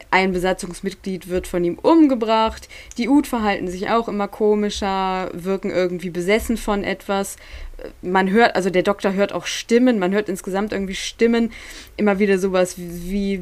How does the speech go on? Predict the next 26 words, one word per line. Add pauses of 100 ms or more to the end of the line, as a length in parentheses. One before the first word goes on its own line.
(100)
wie,
"He's
awake,
you
will
worship
him."
Ähm, (120)
währenddessen (440)
sind
die
Bohrungen
allerdings,
äh,
beendet
und
die
sind
irgendwie
auf
den
Pern-,
Kern, (280)
Pern, (300)
auf
den